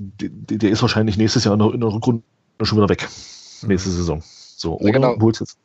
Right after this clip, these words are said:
Speaker 1: oder holst jetzt einen Trainer, wo du sagst, okay, dem traue ich im Fall dessen, dass wir absteigen, dem trauen wir aber auch zu, sofort wieder oben anzugreifen.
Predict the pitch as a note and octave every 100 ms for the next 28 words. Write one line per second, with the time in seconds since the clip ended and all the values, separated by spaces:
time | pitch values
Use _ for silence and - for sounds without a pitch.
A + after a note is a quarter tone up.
0 | _ - A2+ G#2+ A2+ B2+ A#2 A#2+ - A#2+
1 | A#2 A2+ G#2+ G#2+ F#2 B2 - - _ _
2 | _ _ _ _ G3 G2 - A2+ A#2 A2+
3 | - G#2+ G#2 A2+ G#2+ G2 - - A2+ A2+
4 | F#2+ G2 - G2+ A2+ G#2 F2 - A2+ A2+
5 | _ - G2 - A#2+ A#2 G#2+ A2+ G#2 G#2+
6 | - F2+ D2+ -